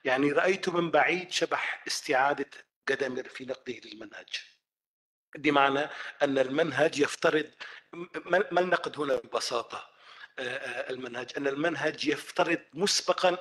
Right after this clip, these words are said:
النتائج التي يمكن أن تتمخض عنه. يعني المنهج ليس مجرد آلة محايدة يمكن أن تكون تنتج ما نشاء أو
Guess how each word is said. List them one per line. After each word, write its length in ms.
النتائج 760
التي 460
يمكن 460
أن 120
تتمخض 540
عنه. 260
يعني 160
المنهج 480
ليس 320
مجرد 480
آلة 340
محايدة 720
يمكن 440
أن 160
تكون 420
تنتج 400
ما 120
نشاء 440
أو 200